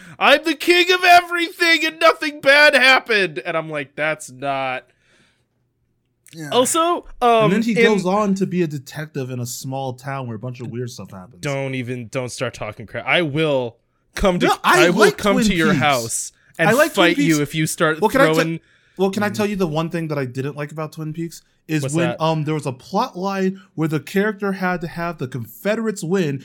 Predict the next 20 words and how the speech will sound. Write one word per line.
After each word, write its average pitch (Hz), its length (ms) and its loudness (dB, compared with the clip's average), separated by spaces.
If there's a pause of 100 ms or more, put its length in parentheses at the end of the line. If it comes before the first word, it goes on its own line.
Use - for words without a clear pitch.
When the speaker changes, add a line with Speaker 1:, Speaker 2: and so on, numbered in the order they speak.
(120)
Speaker 2:
in 143 180 -6 (100)
order 175 440 2 (160)
to 139 200 -4
be 160 460 -4
okay 151 560 -2
with 104 260 -6
himself. 92 680 -14 (100)
Speaker 1:
I - 60 -16
don't - 180 -20
Speaker 2:
Yes. 160 300 -4
Speaker 1:
remember 104 140 -18
that 104 120 -16
plot 110 240 -12
line. 156 280 2
Speaker 2:
Um, 147 340 -6 (520)
yeah, 175 280 0
yeah. 143 220 4
The, 135 200 0
like, 156 300 -4
the 160 280 0